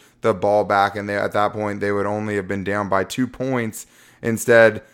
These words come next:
K J Hill ends up muffing the punt. The Chargers end up losing three points out of that swing. And then the, even before that, though, the, the Chargers defense ended up forcing another punt, two punts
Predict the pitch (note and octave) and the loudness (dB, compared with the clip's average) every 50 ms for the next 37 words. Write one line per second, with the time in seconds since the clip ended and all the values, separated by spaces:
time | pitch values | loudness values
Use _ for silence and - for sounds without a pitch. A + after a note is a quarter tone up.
0 | _ _ _ - - A#2 A2+ G#2 A2+ A2 G#2+ A2 A2 A2 G#2 G#2+ G2+ G2 G#2+ G2+ | _ _ _ -6 -4 -4 -2 2 2 4 4 4 4 2 2 0 0 -2 -2 -2
1 | G2+ G2+ G#2 G#2 - G#2+ G2+ G2 F#2 - G2+ G2 G2 F#2+ - - G2 F#2+ - - | 0 0 -2 -2 -2 -4 -8 -8 -6 -4 -2 -2 -2 -2 -4 -6 -10 -10 -4 -2
2 | G#2 G#2 G#2 G#2 G2 G2+ G2+ G2 G2 F#2 - G#2 G2+ G2 G2 G2 G2 - G2 G#2+ | 0 0 0 0 -2 -2 -4 -4 -4 -4 -6 -6 -2 -2 -2 -2 -2 -4 -6 -6
3 | A2 G#2+ G2 G2+ F#2 - G2+ G#2+ G#2+ G2+ - A2 G#2+ G#2+ G#2 F#2 G#2+ G2+ G2+ G2+ | -4 -4 -6 -8 -10 -10 -8 -8 -8 -8 -8 -6 -6 -6 -4 -2 0 0 2 0
4 | G2 F#2+ G2 G2 G2 G2+ - - G2+ G2+ G2+ G2+ G2 F#2+ F2+ - _ - - _ | 0 0 0 -2 -2 -4 -8 -10 -8 -6 -6 -6 -6 -8 -10 -12 _ -20 -20 _
5 | _ _ - A2 G#2+ A2+ A2 A2 G#2+ G#2+ - - - _ _ - - - B2 A#2+ | _ _ -6 -4 -2 0 0 0 -2 -4 -6 -10 -18 _ _ -20 -4 0 0 0
6 | - - - C3 B2+ A#2+ B2 A#2 A2 G#2+ - - A2+ A#2 A2+ A2+ G#2 G#2+ G2+ G2+ | 0 0 -4 -4 -4 -2 -2 -4 -4 -6 -4 -2 0 2 2 2 2 2 0 0
7 | F#2+ - G#2 G2+ G2+ F#2+ - - - _ _ _ _ - G#2+ G#2 F#2+ - - _ | 0 -2 -2 0 0 -2 -4 -8 -20 _ _ _ _ 0 0 0 0 -2 -14 _
8 | _ _ _ _ _ - G#2 - B2 A2+ A2 G2+ F#2+ G2+ A2 G#2 F#2+ G#2+ G#2 F#2 | _ _ _ _ _ -6 -2 2 2 2 2 0 -2 -4 -6 -4 -2 -4 -4 -2
9 | G#2+ G#2+ G#2+ G2 G2+ G#2 G2 - A2 A2 G#2+ G#2+ A2 G#2 G2+ G2 G2+ G#2+ A#2 A2+ | -2 -2 -2 0 -2 -2 -2 -2 -2 -2 -2 -2 -4 -4 -4 -2 0 0 2 2
10 | G#2+ G2+ - G#2+ G#2 G2+ F#2+ - C3 C#3 D3 C3+ B2 - - B2 A#2+ A#2 A2+ A2 | 2 0 0 -4 -4 -4 -4 -4 -4 -4 -4 -4 -6 -6 -4 -4 -2 -2 -4 -6
11 | - - | -10 -16